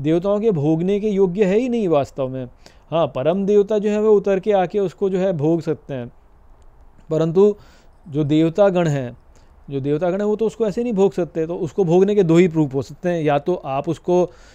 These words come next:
जो है वैश्वानर की अग्नि में उसको झोंक दें, अर्थात कोई ब्राह्मण खा ले या आप खा लें, तो आपके भीतर जो अग्नि है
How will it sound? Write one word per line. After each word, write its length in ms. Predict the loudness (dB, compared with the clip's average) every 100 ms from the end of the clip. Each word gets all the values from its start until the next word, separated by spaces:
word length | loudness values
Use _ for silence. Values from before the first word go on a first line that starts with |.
| -20 -6
जो 100 | 0
है 140 | 2
वैश्वानर 500 | 4 2 2 0 2
की 100 | 2
अग्नि 300 | 2 4 2
में 160 | 2 2
उसको 320 | 2 2 0
झोंक 200 | 2 0
दें, 180 | 0 0
अर्थात 360 | 0 0 -2 -2
कोई 180 | -4
ब्राह्मण 400 | 0 0 0 -2
खा 160 | 0 0
ले 340 | 0 -2 -2
या 100 | -2
आप 340 | -4 -4 -4 -4
खा 160 | -4
लें, 140 | -4 -4
तो 60 |
आपके 260 | -6 -6 -6
भीतर 240 | -4 -2
जो 140 | -2 -2
अग्नि 200 | -2 -6
है 160 | -8